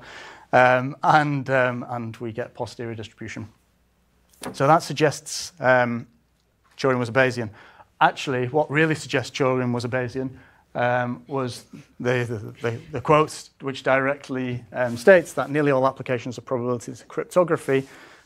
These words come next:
depend on the factor principle or Bayes' theorem.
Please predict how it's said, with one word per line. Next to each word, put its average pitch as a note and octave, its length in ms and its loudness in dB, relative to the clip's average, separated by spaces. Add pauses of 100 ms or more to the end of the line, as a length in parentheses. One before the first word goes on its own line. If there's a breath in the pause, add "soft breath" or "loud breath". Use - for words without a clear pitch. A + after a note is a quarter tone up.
depend C#3 360 -2
on B2 100 -2
the A#2+ 80 -2
factor - 340 -4
principle A#2+ 540 -10
or A2 100 -4
Bayes' A2 280 -4
theorem. G#2 320 -10